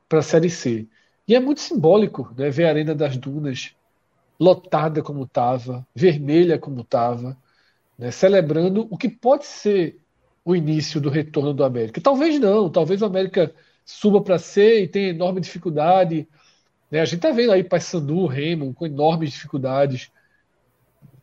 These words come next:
O Amé-, o Santa Cruz, que subiu, voltou, é um time que hoje é muito mais comum jogar a Série C e D do que as outras divisões. Eu não tô dizendo que agora temos o retorno do América e daqui a três, quatro anos a gente volta a ver o América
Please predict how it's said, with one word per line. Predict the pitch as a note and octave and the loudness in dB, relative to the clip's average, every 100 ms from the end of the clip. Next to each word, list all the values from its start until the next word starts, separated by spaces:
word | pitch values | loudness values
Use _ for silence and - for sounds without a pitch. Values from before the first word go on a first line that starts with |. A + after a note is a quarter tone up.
| _ _ _ _ _ _ | _ _ _ _ _ _
O | D#3 | 0
Amé-, | E3+ E3 F#3 | 2 4 0
o | |
Santa | D#3+ G3 F#3+ | -2 0 0
Cruz, | - E3 A#3 | 0 -2 -2
que | - | -4
subiu, | E3+ - E3+ D3+ G3+ | -6 -2 0 2 2
voltou, | F3 E3+ D3 - D#3 G3 D#3+ | 2 0 -2 -2 2 2 2
é | |
um | D3+ | -2
time | C3+ F3 | -4 -6
que | E3+ E3+ | -4 0
hoje | D3+ F3 F3 E3+ | 2 2 -2 -4
é | D#3 | -6
muito | D#3 G3+ | -4 -4
mais | F3+ F3 | -4 -4
comum | - F3 D#3+ E3+ | -4 -4 -2 -2
jogar | E3 C#3+ C#3 D3 D3 - _ _ | 0 2 4 2 2 -6 _ _
a | D3 | -10
Série | - D#3+ D3+ | 0 0 0
C | - E3 | -4 0
e | D3+ | 0
D | B2+ D3 | 0 -2
do | C#3+ | -2
que | D#3 | -2
as | C3 | -4
outras | C3+ C3 | -4 -6
divisões. | C3+ C3 A#2+ B2+ C3+ _ - - - | -4 -6 -6 -6 -8 _ -20 -20 -2
Eu | |
não | D3+ | -2
tô | D#3 | 2
dizendo | A3+ A#3 A3 | 2 2 2
que | |
agora | A3 E3+ G3 | 2 4 0
temos | - G#3 G#3+ G3+ | 2 2 4 0
o | - | 0
retorno | F#3 F3 F3+ | -2 0 0
do | F#3 E3+ | 2 0
América | D3 E3 F#3+ F#3+ | 2 0 0 -4
e | |
daqui | F3 D#3 - | -2 0 0
a | E3+ | -2
três, | _ F3 F3 | _ 2 2
quatro | F3 E3 D#3+ | 0 -4 -4
anos | D3+ D3+ | -2 -2
a | |
gente | D3+ D3 | -4 -4
volta | C3+ D3 D#3 D3+ | 0 2 2 0
a | |
ver | C3+ | 0
o | D3 | 0
América | C#3 C#3 C3+ D3+ | 0 -2 -2 -4